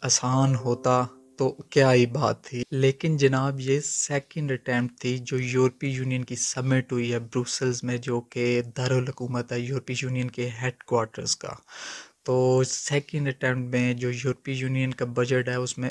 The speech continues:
अमेंडमेंट के ज़रिए इस बिल को मंजूर किया गया। सेकंड अटेम्प्ट क्यों? फिर वही बात आ गई ना, क्योंकि पहले अटेम्प्ट में ये चीज़ वीटो हो चुकी थी। हंगरी, जो कि यूरोपीय यूनियन का हिस्सा है, उसका जो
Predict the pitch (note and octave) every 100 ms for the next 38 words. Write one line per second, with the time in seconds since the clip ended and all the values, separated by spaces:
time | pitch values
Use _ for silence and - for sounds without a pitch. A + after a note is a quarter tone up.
0 | - B2+ C3 C3+ C3 B2 B2 B2+ B2+ A#2+
1 | - C#3 C3+ C#3 C3 B2+ B2+ B2 - B2
2 | A#2+ A#2 A#2+ - - C3+ C#3 C#3 C#3+ C#3+
3 | C#3+ - D3 D3+ - _ C#3+ C3+ C#3 C3+
4 | C3 C#3 C3+ C3 C3 C3+ C3 C3+ C3 C3+
5 | - C#3+ C#3+ C#3 C3 C3 C3+ C3+ C3+ C3+
6 | C3+ C3+ C3+ C3 B2 B2+ C3+ B2+ A#2 A#2+
7 | A2+ A#2 - A#2+ - - - - C3 C3+
8 | C#3 C#3 C3 A#2+ B2+ B2 B2+ C3+ C3+ D3
9 | C3+ C3+ C3 B2+ C3+ B2+ A#2+ - C3 C3
10 | - C#3+ - - C3+ C3 B2 B2+ B2+ B2+
11 | B2